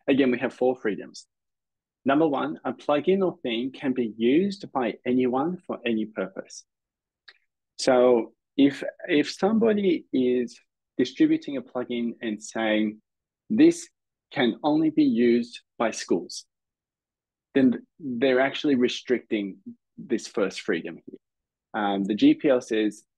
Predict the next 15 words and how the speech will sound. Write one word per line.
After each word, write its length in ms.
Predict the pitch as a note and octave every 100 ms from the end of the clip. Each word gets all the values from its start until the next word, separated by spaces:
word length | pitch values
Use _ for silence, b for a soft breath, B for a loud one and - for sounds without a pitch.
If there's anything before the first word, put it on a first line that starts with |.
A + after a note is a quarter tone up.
| _ -
plugins 260 | D#3+ E3 E3
and 120 | D3+
themes 240 | B2 A#2+ -
can 120 | D3
be 80 | C#3
used 360 | B2 A2 G#2 -
by 140 | G#2 -
anyone. 340 | A#2 G2 D#2+ A1+ _
So, 460 | - - G#2 F#2+ G2+ _ _ _ _ A2
uh, 100 | G#2
we 120 | G2+
can't, 320 | G#2+ C#3+ C#3 B2 _ _ _
they 140 | - A2+
shouldn't 360 | - D3+ C#3
restrict 580 | A#2 A2 - A2 - -